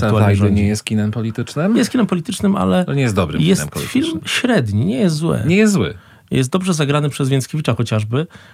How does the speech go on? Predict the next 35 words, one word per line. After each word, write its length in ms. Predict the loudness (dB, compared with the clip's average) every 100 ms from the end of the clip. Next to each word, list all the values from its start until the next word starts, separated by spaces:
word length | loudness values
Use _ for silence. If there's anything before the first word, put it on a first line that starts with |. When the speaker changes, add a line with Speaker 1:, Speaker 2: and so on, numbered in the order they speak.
| -20 _
Speaker 1:
mm, 220 | 0 0 0
ale 260 | -2 -2 -2
nie 180 | -2 -2
jest 120 | -2
to 80 | 0
ciągle 260 | 0 0
wybitne 320 | 0 0 -2 -2
kino 180 | -2
polityczne. 540 | -4 -8 -8 -6 -4 -4 -10 _ -4
Polska 340 | -2 0 0
jest 160 | -2 0
krajem, 180 | -2 -2
w 20 |
którym 160 | -2
się 100 | -2
tak 160 | -2 -2
wiele 180 | -2 -2
polityce 440 | -2 -4 -6 -2
dzieje, 380 | 0 0 0 -2
Speaker 2:
Tak. 380 | -2 -2 -6 -14 -2
Speaker 1:
a 80 |
nie 200 | 2 2
umiemy 240 | 2 2 0
stworzyć 340 | -2 -4 -2
dobrego 320 | -2 -4 -2
kina 240 | -2 -2 -2
i 40 |
serialu 340 | -2 -2 -4 -4
politycznego. 500 | -10 -12 -16 -18 -20 _ _ _ -20 -20 -16 -6
Speaker 2:
Jak 180 | -4
myślisz, 320 | -2 -2 -4 -4
z 40 |
czego 200 | -4 -4
to 120 | -4
wynika? 460 | -6 -8 -10 -12